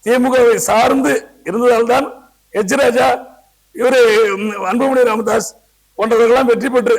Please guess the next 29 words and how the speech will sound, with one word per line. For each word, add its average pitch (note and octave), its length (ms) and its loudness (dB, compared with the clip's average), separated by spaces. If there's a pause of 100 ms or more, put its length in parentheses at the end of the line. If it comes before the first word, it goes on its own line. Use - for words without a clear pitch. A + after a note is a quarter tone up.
(200)
எம் A3+ 140 -2
எல் B3 120 0
ஏக்களாகவும் A#3 320 2
மத்திய A3+ 260 -4
அமைச்சராகவும் G#3 540 -4 (480)
பதவி A#3 220 0
வகித்தார்கள். G3+ 480 0 (540)
என்றைக்கு C#4+ 360 0
திமுக C4+ 400 0
எதிர்த்து B3 300 0
பேசினாரோ, A3 500 0
கூட்டணி B3 300 -2
விட்டு G#3+ 360 -4
சென்றார்களோ, A#3 520 0 (520)
அதிலிருந்து B3 400 0
அவர்களால் B3+ 460 2
ஒருபோதும் C4+ 420 0
மக்கள் C4 300 -4
பிரதிநிதியாக A#3+ 580 -2
பதவி A#3+ 220 -4
வகிக்க A#3+ 260 0
முடியவில்லை G#3 400 -2 (560)
என்பதை F#3+ 340 -6
புரிந்து C4 360 -4
கொண்டு A3 460 -4
அன்புமணி A3+ 400 0 (180)
ராமதாஸ் G3 480 -4
பேச G#3 220 -4
வேண்டும். E3+ 300 -12